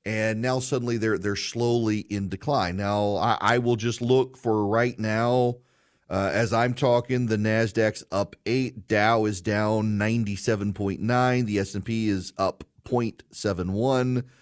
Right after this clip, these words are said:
Not a super strong day after the, the, the labor numbers, not good. But one of the reasons the markets did not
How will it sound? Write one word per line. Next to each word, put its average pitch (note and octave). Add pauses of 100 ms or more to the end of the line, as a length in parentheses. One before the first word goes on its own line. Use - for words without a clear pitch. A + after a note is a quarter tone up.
(280)
Not A#2+
a G#2+
super C3
strong B2
day B2
after G#2
the, G#2
the, A2
the G2+
labor C#3
numbers, B2
not G2
good. C3 (1500)
But C#3
one F3+
of G3
the F3
reasons D3+
the C#3
markets C#3+
did A#2
not C3